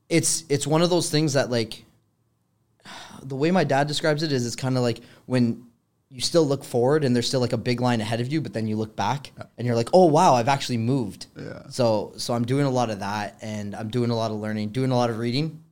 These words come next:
Speaker 1: Um, I've done a couple posts on that. I think I'm on book number nine for this year right now.
Speaker 2: Oh, wow. Look at that, eh?
Speaker 1: So, and I'm just
Speaker 2: You could take that one if you want.
Speaker 1: I will. I, I, I
Speaker 2: Honestly.
Speaker 1: looked at it,
Speaker 2: That,
Speaker 1: actually,
Speaker 2: that's
Speaker 1: and I'm
Speaker 2: actually
Speaker 1: like
Speaker 2: a good book from, like, Kim is the one that's been giving me copies, and I hand them out to guests that come by here.
Speaker 1: No, I'll, I'll,
Speaker 2: It's
Speaker 1: I'll
Speaker 2: actually
Speaker 1: take
Speaker 2: a
Speaker 1: it.
Speaker 2: great book, Selling to Homeowners, and it shows you little tri-,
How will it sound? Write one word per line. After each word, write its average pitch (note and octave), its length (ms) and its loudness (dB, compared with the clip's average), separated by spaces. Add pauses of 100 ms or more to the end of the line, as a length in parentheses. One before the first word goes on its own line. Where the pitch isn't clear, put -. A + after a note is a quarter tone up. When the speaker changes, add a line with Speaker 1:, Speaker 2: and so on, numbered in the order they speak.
(540)
Speaker 1:
Um, A2 280 -4
I've G#2+ 240 -10
done A#2 160 -2
a G#2+ 40 -8
couple A2+ 240 -4
posts G#2+ 300 -8
on G#2 120 -6
that. G#2 180 -4
I - 60 -10
think B2 180 -6
I'm B2 100 0
on A#2 120 -2
book A#2 220 -6
number A2+ 240 -4
nine G#2 360 -6
for B2 140 -12
this A#2 200 -8
year B2+ 160 -4
right B2+ 100 -4
now. C#3 180 -8
Speaker 2:
Oh, - 20 -4
wow. C3+ 260 -4
Look - 140 -12
at - 80 -16
that, B2+ 180 -6
eh? G#2 40 -6
Speaker 1:
So, A2+ 440 0
and A2 140 -6
I'm G#2+ 120 -2
just G#2+ 200 -8
Speaker 2:
You B2+ 60 -2
could B2+ 120 -2
take C3+ 220 2
that C3 160 6
one C3+ 120 4
if A2 120 -2
you G#2+ 100 4
want. A#2+ 220 4
Speaker 1:
I C#3 100 6
will. D3 420 6
I, C3 220 4
I, - 60 2
I E3+ 240 10
Speaker 2:
Honestly. D3+ 220 8
Speaker 1:
looked F#3 200 6
at - 160 8
it, C3 80 10
Speaker 2:
That, D3 100 4
Speaker 1:
actually, D#3+ 220 8
Speaker 2:
that's F3+ 140 10
Speaker 1:
and F3 80 10
I'm F3 100 8
Speaker 2:
actually E3 140 8
Speaker 1:
like D3+ 100 6
Speaker 2:
a - 20 -4
good C#3+ 240 6
book C#3+ 180 6
from, C#3 280 0
like, B2 260 -2
Kim D3 220 4
is C3+ 120 4
the A#2+ 40 -2
one A2+ 100 2
that's A2 200 2
been A2+ 180 0
giving A2 180 0
me G#2+ 80 2
copies, A2 460 0
and G2+ 140 0
I G#2 80 0
hand G#2 200 0
them G2+ 120 -2
out G2+ 120 -2
to G2+ 100 -12
guests G#2 240 -4
that G#2 100 -4
come G2 200 -6
by A2+ 220 0
here. G#2 80 2
Speaker 1:
No, E3+ 160 10
I'll, C3+ 220 8
I'll, C3+ 180 4
Speaker 2:
It's B2+ 120 2
Speaker 1:
I'll D#3+ 80 6
Speaker 2:
actually D#3 200 6
Speaker 1:
take C#3+ 60 6
Speaker 2:
a - 20 4
Speaker 1:
it. G#2 40 -2
Speaker 2:
great C3+ 220 4
book, C#3 200 4
Selling C3 300 0
to B2 80 -2
Homeowners, A2+ 460 2
and A2 120 0
it A2 180 -4
shows B2+ 320 2
you B2 60 0
little A#2 240 0
tri-, A2+ 240 -6